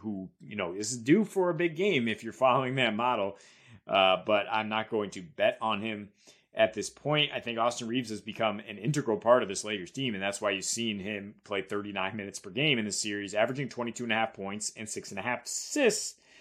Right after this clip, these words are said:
So looking at twenty point five assists is his over-under here. That's why you're getting minus one fifteen odds.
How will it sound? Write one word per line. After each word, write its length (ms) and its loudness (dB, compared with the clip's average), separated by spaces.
So 500 8
looking 280 2
at 160 4
twenty 460 -4
point 280 -6
five 240 2
assists 420 0
is 180 -8
his 120 -10
over-under 480 -2
here. 300 -8
That's 220 -4
why 120 2
you're 80 0
getting 240 -6
minus 320 -4
one 100 -8
fifteen 400 -6
odds. 460 2